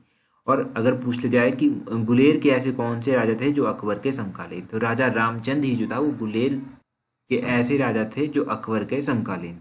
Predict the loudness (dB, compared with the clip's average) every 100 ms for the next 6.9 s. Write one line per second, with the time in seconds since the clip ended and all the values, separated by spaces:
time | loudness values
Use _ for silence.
0 | -20 -20 _ _ _ _ _ _ _ _
1 | 0 0 2 2 4 4 2 2 -2 -2
2 | -2 -2 -2 0 -2 -4 -8 -12 -12 -14
3 | -10 -8 -4 0 0 2 2 0 -4 -4
4 | -2 -2 -2 -2 -2 -2 -4 -6 -10 -6
5 | -4 -2 -4 -4 -4 -2 -2 0 0 0
6 | 2 0 -2 -4 -4 -4 -6 -8